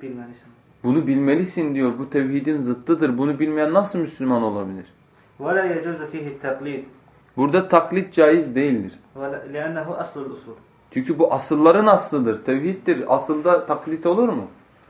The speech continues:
Speaker 2: Taklit nerede caizdir icmayla? Amelde, fıkıhta.
Speaker 1: Kerim.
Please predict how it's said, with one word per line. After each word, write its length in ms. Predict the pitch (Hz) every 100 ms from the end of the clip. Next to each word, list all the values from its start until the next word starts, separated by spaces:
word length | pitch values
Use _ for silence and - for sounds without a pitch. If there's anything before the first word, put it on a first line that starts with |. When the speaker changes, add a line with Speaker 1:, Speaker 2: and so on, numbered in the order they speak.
| - - - -
Speaker 2:
Taklit 420 | 127 - 190 202 214
nerede 320 | 220 185 143
caizdir 480 | 147 143 135 151 156
icmayla? 640 | 143 131 139 139 185 220 - - - - - - - 160
Amelde, 460 | 208 214 180 135
fıkıhta. 680 | 135 190 185 165 - 139 139 - _ _ _ _ -
Speaker 1:
Kerim. 280 | 127 131